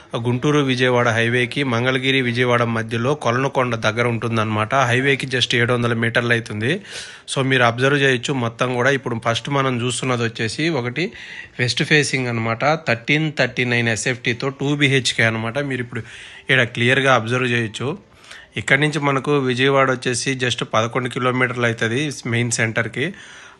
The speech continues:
అలానే పదకొండు కిలోమీటర్ల మంగళగిరికి వెళ్ళిపోవచ్చు. పదిహేడు కిలోమీటర్లు అయితే మనం అమరావతికి వెళ్ళిపోవచ్చు. So, ఇక్కడ మన ఎయిర్‌పోర్ట్‌కి కూడా ఇరవై ఎనిమిది కిలోమీటర్లు అవుతుంది. just ఒక థర్టీ, థర్టీ ఫైవ్ మినిట్స్‌లో వెళ్ళిపోవచ్చు.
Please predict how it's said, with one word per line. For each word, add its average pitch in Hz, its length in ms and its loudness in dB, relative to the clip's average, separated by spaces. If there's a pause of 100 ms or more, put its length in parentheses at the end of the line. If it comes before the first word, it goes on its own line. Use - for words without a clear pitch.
అలానే 135 600 2
పదకొండు 123 440 0
కిలోమీటర్ల 131 560 2
మంగళగిరికి 123 640 2
వెళ్ళిపోవచ్చు. 120 460 0
పదిహేడు 120 380 2
కిలోమీటర్లు 120 600 -2
అయితే 117 240 -2
మనం 117 280 -2 (480)
అమరావతికి 127 520 4
వెళ్ళిపోవచ్చు. 117 640 0 (560)
So, 139 80 4
ఇక్కడ 135 220 4
మన 127 200 4
ఎయిర్‌పోర్ట్‌కి 131 560 2
కూడా 131 180 4
ఇరవై 127 260 4
ఎనిమిది 120 240 0
కిలోమీటర్లు 123 600 2
అవుతుంది. 117 400 0
just 131 300 -2
ఒక 120 100 0
థర్టీ, 120 300 -2
థర్టీ 117 260 -2
ఫైవ్ 113 180 0
మినిట్స్‌లో 117 340 -2
వెళ్ళిపోవచ్చు. 110 560 -2